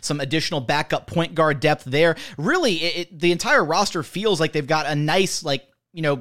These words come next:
ten, eleven guys deep on this roster, as well as now being pretty top heavy with the talent that they've got in, in a Dame Giannis duo.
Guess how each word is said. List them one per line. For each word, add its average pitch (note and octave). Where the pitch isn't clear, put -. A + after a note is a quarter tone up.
ten, G#3
eleven E3+
guys D#3
deep F3
on D#3
this C#3
roster, E3
as D3
well A#3
as E3+
now E3
being D#3
pretty D#4+
top F#3+
heavy D#3+
with D3+
the -
talent E3
that B2+
they've C#3+
got C#3+
in, C#3+
in C#3+
a C3+
Dame D3
Giannis B2+
duo. G2+